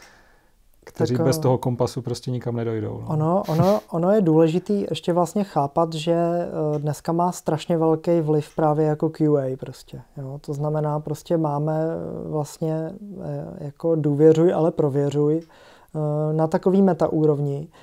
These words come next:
Speaker 2: že to fakt ovlivňuje ten herní design, jo. A tím, že, eh, jako základní fuskule, eh, áčkových her je ta, že to musí být hratelný pro všechny,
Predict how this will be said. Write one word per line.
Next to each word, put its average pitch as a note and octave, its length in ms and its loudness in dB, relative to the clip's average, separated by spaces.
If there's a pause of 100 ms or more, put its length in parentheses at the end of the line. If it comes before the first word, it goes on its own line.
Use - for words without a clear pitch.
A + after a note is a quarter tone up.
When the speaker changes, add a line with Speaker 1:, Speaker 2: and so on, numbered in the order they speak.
(100)
Speaker 2:
že D#3 140 -2
to D#3+ 100 -2
fakt E3+ 360 0
ovlivňuje D#3+ 460 4
ten E3+ 160 0
herní D#3+ 320 2
design, C#3 440 -2 (800)
jo. C#3 200 -6 (420)
A C#3+ 80 -6
tím, D#3 240 -2
že, D#3+ 140 2
eh, E3+ 1000 -4
jako D#3+ 280 2
základní E3 600 2
fuskule, E3 640 0
eh, - 60 -16 (420)
áčkových D#3 640 2
her D#3+ 160 4
je D#3+ 120 8
ta, D#3 340 2
že D3+ 160 -4
to D#3+ 180 2
musí D#3 340 0
být D3+ 220 4
hratelný D#3 500 0
pro C#3+ 180 -4
všechny, - 480 -8